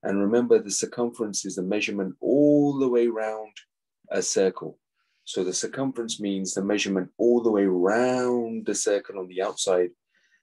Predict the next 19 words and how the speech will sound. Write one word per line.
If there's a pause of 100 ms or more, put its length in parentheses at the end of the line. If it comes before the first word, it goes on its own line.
(160)
In
other
words,
how
much
does
it
measure? (680)
So
for
this,
we're
going
to
do (100)
pi (1500)
times (1080)
radius (3500)
times